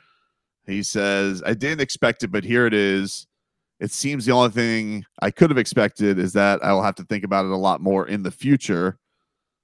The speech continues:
Uh, he also said that he insisted on going to the G League to get some playing time. He says, "I insisted. There's no point sitting out the whole season after a good summer,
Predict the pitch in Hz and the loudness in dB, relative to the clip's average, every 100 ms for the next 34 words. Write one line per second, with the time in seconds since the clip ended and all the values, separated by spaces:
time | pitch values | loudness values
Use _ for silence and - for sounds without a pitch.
0 | - 95 95 117 139 135 123 110 117 104 | -8 -6 -4 2 2 2 -2 -4 -2 -2
1 | - 147 170 147 117 120 104 - 107 101 | -6 -10 -6 -6 -4 -4 -4 -2 0 0
2 | 85 98 95 101 98 101 95 85 98 95 | -2 -6 -4 -4 -4 -6 -10 -6 -2 -2
3 | 95 92 104 95 95 85 120 120 101 95 | -2 -4 -6 -6 -8 -6 -4 -4 -4 -4
4 | 92 90 92 95 98 98 127 123 113 101 | -4 -4 -6 -8 -6 0 0 0 -4 -6
5 | 110 98 98 123 127 113 95 113 110 101 | -6 -6 -2 -2 -2 -6 -6 -4 -2 -2
6 | 101 104 - 123 107 104 98 98 98 90 | -2 -2 -4 -6 -4 -4 -2 -4 -4 -4
7 | 131 120 101 | -4 0 -2